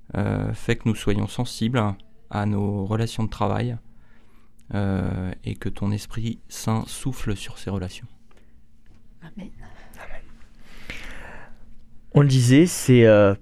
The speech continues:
Speaker 3: parcours, ces fraternités Nicodème, euh, c'est une idée à la base de la communauté du Chemin Neuf.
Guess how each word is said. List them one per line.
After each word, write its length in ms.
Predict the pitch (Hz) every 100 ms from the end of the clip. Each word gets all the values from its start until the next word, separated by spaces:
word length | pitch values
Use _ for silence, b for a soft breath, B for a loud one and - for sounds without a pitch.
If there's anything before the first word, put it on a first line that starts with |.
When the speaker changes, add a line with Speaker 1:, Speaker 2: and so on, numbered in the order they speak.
| -
Speaker 3:
parcours, 480 | 147 - - 175
ces 140 | - 139
fraternités 640 | - 156 139 147 143 127
Nicodème, 560 | 151 139 135 123 156 180 B B B -
euh, 240 | 117 117
c'est 260 | 117 147 123
une 120 | 143
idée 300 | 135 139 160 - -
à 100 | -
la 120 | 123
base 360 | 117 123 135 143 - - -
de 100 | 123
la 120 | 120
communauté 420 | 117 131 123 127
du 60 | 113
Chemin 200 | 117 107
Neuf. 320 | 95 - -